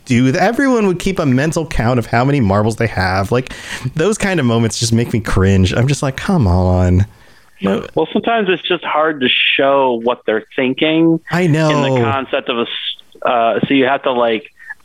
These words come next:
Speaker 2: actually show it in a way that
Speaker 1: Right.
Speaker 2: makes
Speaker 1: But, but in Western media, in modern Western media over the last ten years, we've never had that issue. We don't have that issue anymore. We, like, it's written like Western media was written thirty years ago,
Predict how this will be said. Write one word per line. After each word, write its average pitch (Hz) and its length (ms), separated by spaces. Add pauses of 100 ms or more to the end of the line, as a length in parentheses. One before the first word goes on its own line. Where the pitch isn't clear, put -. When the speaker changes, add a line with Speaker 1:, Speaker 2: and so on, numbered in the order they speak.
(140)
Speaker 2:
actually 139 760
show 127 460
it 135 180
in 127 120
a 120 80
way 120 140
that 240 60
Speaker 1:
Right. 247 240
Speaker 2:
makes 117 180 (320)
Speaker 1:
But, 240 640
but 185 400
in 165 240
Western 190 520
media, 151 300
in 127 180
modern 160 400
Western 131 360
media 113 280
over 107 180
the 107 60
last 113 260
ten 113 200
years, 104 240
we've 104 160
never 107 320
had 101 240
that 90 140
issue. 107 340
We 117 140
don't 131 160
have 120 180
that 98 160
issue 92 220
anymore. 127 420 (460)
We, 143 220
like, - 360 (180)
it's 156 220
written 156 420
like 139 320 (120)
Western 143 500
media 123 260
was 107 160
written 110 280
thirty 131 360
years 110 300
ago, 92 440